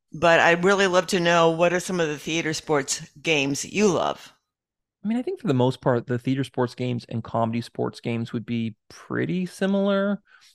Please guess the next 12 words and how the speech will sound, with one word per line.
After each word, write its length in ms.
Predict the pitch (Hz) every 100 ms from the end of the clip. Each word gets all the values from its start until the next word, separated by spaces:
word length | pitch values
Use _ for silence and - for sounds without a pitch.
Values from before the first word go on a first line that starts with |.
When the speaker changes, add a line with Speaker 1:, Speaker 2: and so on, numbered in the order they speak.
| -
Speaker 2:
The 80 | 160
only 220 | 185 214
difference 400 | 160 160 151 -
might 240 | 120 117
be 240 | - 123 120
is, 260 | 110 -
like, 280 | 110 104 - -
on 120 | 131
the 80 | 120
west 280 | 127 127
coast 400 | - 131 120 - -
of 400 | 123 120 120 117